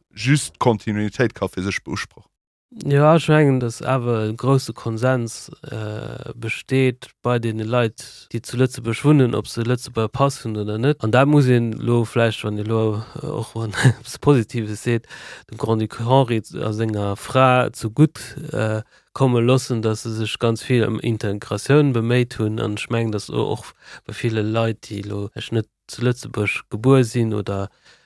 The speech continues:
Speaker 2: äh, Lützeburg Pass haben, dass die Gefühl hat, dass der Staatschef sie als vollwertig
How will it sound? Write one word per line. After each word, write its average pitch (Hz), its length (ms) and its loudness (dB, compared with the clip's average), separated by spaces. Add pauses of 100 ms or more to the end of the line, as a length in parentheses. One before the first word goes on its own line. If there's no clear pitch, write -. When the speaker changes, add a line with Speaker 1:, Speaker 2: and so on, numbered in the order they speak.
(140)
Speaker 2:
äh, 101 800 -12
Lützeburg 110 480 -4
Pass - 360 2
haben, 117 120 0
dass 110 260 -4 (200)
die 127 240 4 (300)
Gefühl 151 340 4
hat, 127 220 4
dass - 420 -8 (400)
der 113 60 -2
Staatschef 131 640 4
sie 127 340 -4
als - 380 -4
vollwertig 113 920 0